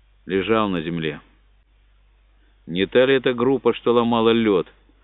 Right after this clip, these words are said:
Разве мог быть ещё один такой мамонт на этой территории? Джандалар встал рядом. «Боюсь, что он умирает. Хотелось бы что-то сделать для него», — сказала Эйла. «Наверное, выпали зубы. Это бывает.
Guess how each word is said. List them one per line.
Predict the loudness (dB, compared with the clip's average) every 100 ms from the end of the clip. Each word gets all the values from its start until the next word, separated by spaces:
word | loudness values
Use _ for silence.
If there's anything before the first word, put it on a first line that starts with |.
| _ _
Разве | -2 0 0 -2
мог | -2 -2 -2
быть | -2 -2
ещё | -4 -2 0
один | 0 0
такой | -2 0 2 2
мамонт | -2 -2 0 0 -2 -6 _ _ _ _ _ _
на | -6 0
этой | 2 2 -2
территории? | -2 -4 0 0 2 0 -6
Джандалар | -10 -4 -2 0 -2
встал | -4 -4 0
рядом. | 2 2 0 -4 -10 _ _ _ _ _ _ _ _ -12
«Боюсь, | -2 0 -2
что | -2 0
он | 2
умирает. | 2 0 2 4 2 0
Хотелось | -4 -4 -2 -2
бы | -6
что-то | -6 -6 -4 -6
сделать | -2 -2 -2 -2
для | -4
него», — | 0 -2 -2
сказала | -6 -4 0 -2
Эйла. | 0 -2 -2 -4 -10 _ _ _ _ _ -6
«Наверное, | 0 2 2 0
выпали | 0 0 0 0
зубы. | -2 -2 -2 2
Это | 0 0
бывает. | -2 -2 0 2 0